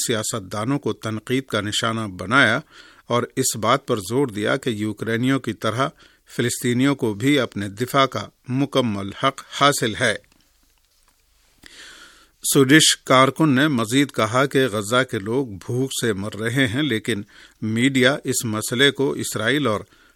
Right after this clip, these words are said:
حماس کے درمیان جنگ کے طور پر پیش کرتا ہے، حالانکہ فلسطینی اپنی سرزمین کا دفاع کر رہے ہیں۔ انہوں نے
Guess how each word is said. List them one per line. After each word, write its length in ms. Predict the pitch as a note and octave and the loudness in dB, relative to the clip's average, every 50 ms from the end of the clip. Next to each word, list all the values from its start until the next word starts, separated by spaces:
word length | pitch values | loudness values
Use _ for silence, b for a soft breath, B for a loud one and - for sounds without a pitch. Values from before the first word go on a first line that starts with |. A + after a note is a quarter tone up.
| b - C3+ | b -6 -4
حماس 340 | A#2+ A#2 A#2+ C3+ C#3+ - | -2 0 2 0 0 0
کے 100 | - A#2 | -2 -6
درمیان 600 | G2+ G2 G#2+ G2 G2+ A2 A#2+ C3 C#3 C3+ A2+ G2 | -6 -6 -6 -6 -4 -2 0 0 0 0 -2 -4
جنگ 200 | G#2 A2+ A2+ G#2+ | -4 -4 -4 -4
کے 140 | F#2+ G#2 G2+ | -6 -8 -10
طور 260 | - - A#2+ B2+ C#3 | -6 -2 0 0 0
پر 240 | B2+ - - D3 D3 | 0 0 -2 -2 -2
پیش 400 | C#3+ - - B2 A#2+ A#2 - - | -2 -2 0 0 0 0 0 -2
کرتا 400 | - A#2 G#2 G2 - C3+ C3 B2 | -6 -6 -10 -8 -4 -2 -2 0
ہے، 140 | A#2 C3+ D#3+ | 0 -2 -2
حالانکہ 600 | C3+ G2+ A2+ A2 A2+ C3 D3+ D3+ - A#2+ B2 C#3 - b b b b b b b b b - | -2 -4 -4 -2 0 0 0 0 0 -2 -2 -4 -4 b b b b b b b b b -2
فلسطینی 600 | C#3 A#2+ B2+ A#2+ - - D3 D3 C3+ A#2+ B2+ D3+ - _ _ - | 0 0 0 0 0 2 2 2 2 2 0 -2 -6 _ _ -6
اپنی 340 | A#2+ - - A#2 A#2 A2+ G#2+ - - - | -6 -6 -4 -2 -2 -2 -2 -4 -2 -2
سرزمین 560 | C3 B2 A#2 G2 G2+ A2 A2 B2 C#3 C#3+ C3 | 0 -2 -2 -2 -4 -2 0 2 2 2 2
کا 160 | - A2+ G2+ | 0 -4 -6
دفاع 460 | G2+ G#2 B2+ C3+ - C3+ B2 A2 A2 A2 _ _ | -4 -2 -2 -2 0 0 0 0 -2 -6 _ _
کر 160 | - A#2+ A2+ | -6 -4 0
رہے 320 | A2+ B2 B2 A2+ C#3+ C#3 B2 | 2 2 4 6 6 6 6
ہیں۔ 180 | A2+ A2 G2 - - _ _ _ _ _ _ _ _ _ b b b b b b b b b b b b b b | 4 2 -2 -4 -6 _ _ _ _ _ _ _ _ _ b b b b b b b b b b b b b b
انہوں 240 | B2+ B2+ C3+ C#3+ D3 | 0 2 6 6 6
نے 160 | C#3 C3+ D#3 | 6 6 4